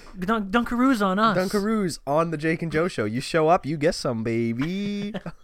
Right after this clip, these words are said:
Speaker 1: Uh, yeah, ten dollars of Dunkaroos would feed a small army.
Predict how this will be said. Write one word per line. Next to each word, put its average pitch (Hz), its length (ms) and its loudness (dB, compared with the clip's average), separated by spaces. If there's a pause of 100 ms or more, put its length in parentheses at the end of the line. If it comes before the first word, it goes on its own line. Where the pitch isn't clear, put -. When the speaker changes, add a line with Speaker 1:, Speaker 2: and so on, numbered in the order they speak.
(760)
Speaker 1:
Uh, 165 440 0
yeah, 175 160 -10
ten 180 220 -4
dollars 170 320 2
of 151 80 -8
Dunkaroos 160 460 -6
would 147 100 -14
feed 151 220 -10
a - 20 -10
small 143 340 -6
army. 147 300 -10